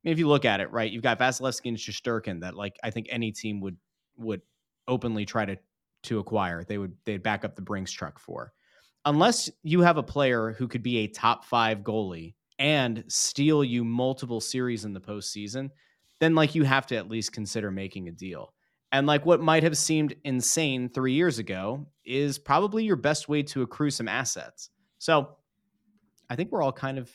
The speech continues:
in a, in a similar place on this one. So how about that? Speaking of places that you could be, Ocean City, New Jersey.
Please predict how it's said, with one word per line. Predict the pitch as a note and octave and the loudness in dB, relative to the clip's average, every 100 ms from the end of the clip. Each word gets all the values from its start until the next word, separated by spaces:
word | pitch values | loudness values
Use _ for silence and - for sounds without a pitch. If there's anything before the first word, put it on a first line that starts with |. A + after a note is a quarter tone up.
| - | -10
in | B2+ | -8
a, | A2+ - | -8 -12
in | - B2+ | -8 -6
a | |
similar | A#2+ D3 E3 D#3 C#3+ - _ - _ | -4 -6 -6 -8 -10 -18 _ -20 _
place | - F4 F4 | -8 -6 -6
on | F#2+ | -8
this | - | -12
one. | - C#2+ | -16 -12
So | B2+ | -6
how | D#3+ | -4
about | G3 F#3 | -4 -2
that? | F3+ - - - - _ | -2 -2 -10 -20 -20 _
Speaking | - - F#4+ E3+ | -8 -4 0 0
of | - | 0
places | D#3 F3 - F#2 | 0 0 0 -4
that | G2+ | -6
you | E2 | -6
could | G2 F2 | -10 -8
be, | B2 E2+ F2 _ _ _ _ _ _ _ _ - _ | -6 -8 -12 _ _ _ _ _ _ _ _ -20 _
Ocean | B2 A#2+ G#2 | -2 -2 -2
City, | - G#2+ | -2 -2
New | F2+ E2 | -4 -6
Jersey. | F#2 G2+ F#2 - - | -6 -6 -6 -12 -20